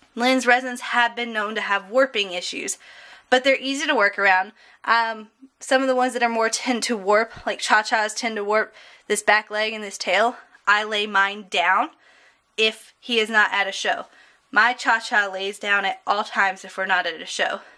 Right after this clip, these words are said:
Um, same with my Enviado. Enviado's known to warp. Um, that's the best thing you can do. If they're known to warp, lay 'em down. But what I will say about Lynn Fraley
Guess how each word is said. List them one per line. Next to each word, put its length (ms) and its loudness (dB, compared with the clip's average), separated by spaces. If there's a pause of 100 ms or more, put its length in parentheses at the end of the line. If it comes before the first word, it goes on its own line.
(200)
Um, 260 4
same 320 -2
with 120 -6
my 140 0
Enviado. 720 0 (380)
Enviado's 640 0
known 380 -4 (160)
to 140 -4
warp. 400 0 (680)
Um, 460 2 (920)
that's 240 2
the 120 -4
best 260 2
thing 180 -4
you 100 -2
can 180 -8
do. 240 0 (480)
If 200 0
they're 100 4
known 220 2
to 80 2
warp, 340 2 (260)
lay 200 0
'em 120 0
down. 320 2 (340)
But 240 4
what 140 0
I 140 2
will 240 -8
say 200 -2
about 320 2
Lynn 200 -8
Fraley 440 -2